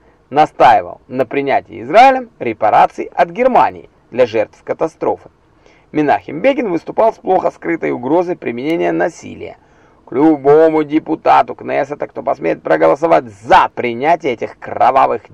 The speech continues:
денег, в результате чего был лишён депутатского мандата на пятнадцать месяцев. Кнессет избирается на четырёхлетний срок,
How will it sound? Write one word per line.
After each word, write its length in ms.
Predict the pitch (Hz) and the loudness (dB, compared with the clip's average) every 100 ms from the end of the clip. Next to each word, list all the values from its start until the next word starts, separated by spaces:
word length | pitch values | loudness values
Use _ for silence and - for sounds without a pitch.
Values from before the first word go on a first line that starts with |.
| 95 | -10
денег, 380 | 110 90 - _ _ _ _ | -8 -8 -14 _ _ _ _
в 40 | - | -10
результате 480 | 139 117 - 107 - | -8 -4 -2 -4 -6
чего 240 | - 262 | -4 -2
был 160 | 233 185 | 2 2
лишён 400 | 165 170 139 120 | 2 -2 -4 -8
депутатского 540 | 101 - 120 - 180 | -10 -8 -10 -6 -6
мандата 500 | 196 214 240 269 - - | 0 0 2 0 0 -6
на 140 | 147 | -6
пятнадцать 580 | 143 117 120 160 190 160 | -6 -6 -4 -2 -2 -6
месяцев. 440 | 113 90 - _ _ _ _ _ _ _ | -20 -20 -20 _ _ _ _ _ _ _
Кнессет 380 | - 214 277 277 | -4 2 2 0
избирается 500 | 208 208 208 202 - | -10 2 4 4 0
на 100 | 170 | -6
четырёхлетний 680 | 139 - 131 113 139 175 190 | -8 -6 -6 -4 -4 -4 -8
срок, 340 | 160 - 92 | -12 -12 -14